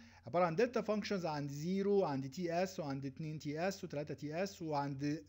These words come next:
ناقص واحد تي اس، وناقص اتنين تي اس، وهكذا. عباره عن بالسز كده بشكل يونيفورم، وفي الاخر انا باخد البالسز دي اضربها في السيجنال بتاعتي عشان في الاخر اند اب بالشكل اللي هو اللي انا كنت شفته قبل كده في السيجنال سيستمز،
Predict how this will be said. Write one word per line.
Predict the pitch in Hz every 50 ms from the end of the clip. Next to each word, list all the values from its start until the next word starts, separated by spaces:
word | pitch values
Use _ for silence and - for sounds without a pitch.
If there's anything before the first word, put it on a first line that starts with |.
| -
ناقص | 151 170 196 185 - - 170
واحد | 185 202 190 - 170 160 - - - - - - -
تي | - 170 160 160 185
اس، | 196 196 - 156
وناقص | 147 147 147 139 -
اتنين | 139 131 - 170 175 160
تي | - 156 143 147 170
اس، | 170 - 165
وهكذا. | 151 143 147 - 143 127 113 113 113 - - - - - - - - - - - - - - - -
عباره | - - 147 147 175 190
عن | 190 175 170 165 156 143 - - - -
بالسز | 185 226 233 - 196 156 -
كده | - 185 190 196 226 269 262 - - - - _ - - - - - - - -
بشكل | 131 139 143 135 180 190 208 - - 175 160
يونيفورم، | 151 147 143 147 151 151 151 147 - - 170 170 190 226 254 247 - - - - - - - -
وفي | 139 143 -
الاخر | 170 175 202 277 277 302
انا | 254 233 202
باخد | 196 233 233 240 214
البالسز | 202 190 - 214 226 214 208 202
دي | 180 190 208
اضربها | 185 160 175 190 196 190 160
في | - 165
السيجنال | 147 - - 214 202 196 175
بتاعتي | 156 147 - 202 214 202 190
عشان | 165 - 226 208
في | -
الاخر | 175 180 202 196 - 180 180 196
اند | 214 208 175 190
اب | 196 190 -
بالشكل | - 156 - - - 226 226 - 226 190
اللي | 165 160 160 156
هو | 160 180 185 185 185 185 185 185 151
اللي | 151 156 170
انا | 175 175
كنت | - - 160 151
شفته | - - 180 180 - 170
قبل | 151 147 151
كده | 143 - 175 170 175 170
في | - 156
السيجنال | - - 170 160 151 143 135 127
سيستمز، | - 196 202 196 - 196 190 185